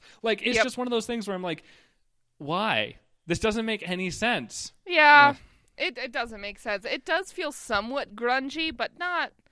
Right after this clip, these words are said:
Speaker 2: in an intentional way. Not
Speaker 1: No.
Speaker 2: really. Sue
Speaker 1: Yeah,
Speaker 2: wears
Speaker 1: and
Speaker 2: a tracksuit,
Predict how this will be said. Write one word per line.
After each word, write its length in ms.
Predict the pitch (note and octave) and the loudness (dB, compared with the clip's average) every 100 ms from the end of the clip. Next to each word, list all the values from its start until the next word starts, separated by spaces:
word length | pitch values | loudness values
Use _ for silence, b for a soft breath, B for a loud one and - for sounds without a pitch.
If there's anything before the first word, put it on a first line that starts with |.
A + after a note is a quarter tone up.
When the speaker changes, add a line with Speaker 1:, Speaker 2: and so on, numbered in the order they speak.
| _ _ _ | _ _ _
Speaker 2:
in 160 | - C4 | -6 -4
an 120 | A#3+ | -4
intentional 760 | A3 A3+ B3+ B3 C4+ A3 E3 D3+ | -6 -6 -4 -4 -6 -12 -12 -10
way. 360 | C#3 A2+ G3 _ - | -8 -8 -12 _ -14
Not 220 | B3 F#3+ | -12 -6
Speaker 1:
No. 60 | |
Speaker 2:
really. 380 | - C#3 G#2+ - b b b | -4 -2 -2 -6 b b b
Sue 300 | - E4 F4 | -8 -4 2
Speaker 1:
Yeah, 120 | C#4+ | 2
Speaker 2:
wears 320 | D4 C#4+ C#4 - | 4 4 2 -2
Speaker 1:
and 100 | - | -2
Speaker 2:
a 200 | A#3+ A3+ | -2 -2
tracksuit, 720 | - C#4 E4+ - - F#3+ G#3+ | 2 4 4 2 -4 -4 -4